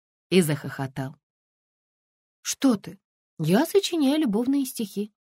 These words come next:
Давай закажем в номер поесть и выпить". "Мне уху", — тут же отозвалась его романтическая жена. "Можно двойную. Еще форшмак и ледяной водки, и томатного сока,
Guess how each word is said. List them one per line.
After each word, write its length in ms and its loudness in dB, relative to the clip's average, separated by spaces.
Давай 460 6
закажем 520 -4
в 60 -4
номер 320 -4
поесть 580 -8
и 40 -8
выпить". 500 -16
"Мне 220 10
уху", — 360 0
тут 180 4
же 120 0
отозвалась 600 -4
его 140 -2
романтическая 800 -4
жена. 320 -8
"Можно 400 6
двойную. 460 0
Еще 340 4
форшмак 580 -2
и 140 2
ледяной 340 6
водки, 420 -6
и 100 6
томатного 420 0
сока, 380 -6